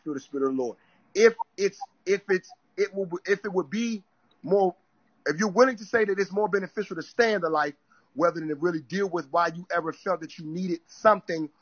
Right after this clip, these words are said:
or someone to approve you or accept you or recognize you in the first place.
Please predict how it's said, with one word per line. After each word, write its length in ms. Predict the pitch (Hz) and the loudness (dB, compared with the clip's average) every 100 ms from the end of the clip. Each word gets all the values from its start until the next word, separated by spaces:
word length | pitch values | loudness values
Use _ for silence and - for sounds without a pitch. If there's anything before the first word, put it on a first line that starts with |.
| _ | _
or 100 | 139 | -10
someone 420 | - 185 160 170 | -2 -2 0 -2
to 220 | 156 170 147 | -2 -4 -4
approve 420 | - 202 185 147 | -4 -6 -6 -6
you 200 | 151 143 _ _ | -8 -8 _ _
or 200 | 139 143 - | 2 2 2
accept 460 | 135 - 196 175 - | -4 0 0 0 0
you 80 | |
or 100 | 147 | 0
recognize 520 | 139 160 151 147 143 131 | 0 -2 -2 0 0 0
you 80 | |
in 60 | 131 | -8
the 60 | 120 | -4
first 280 | 135 - - | -6 -6 -12
place. 240 | - | -20